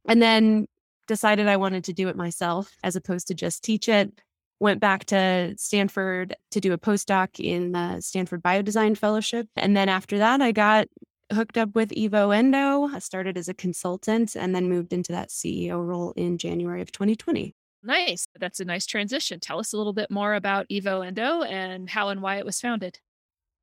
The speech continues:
Speaker 1: Yeah, great. So Evo Endo was founded in twenty seventeen by a group of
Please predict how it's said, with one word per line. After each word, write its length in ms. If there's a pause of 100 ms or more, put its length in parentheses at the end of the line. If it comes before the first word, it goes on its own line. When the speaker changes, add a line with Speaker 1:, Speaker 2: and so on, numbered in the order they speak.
(220)
Speaker 1:
Yeah, 340
great. 360
So 420 (400)
Evo 260
Endo 260
was 160
founded 340
in 260
twenty 280
seventeen 680 (140)
by 220
a 180
group 340
of 220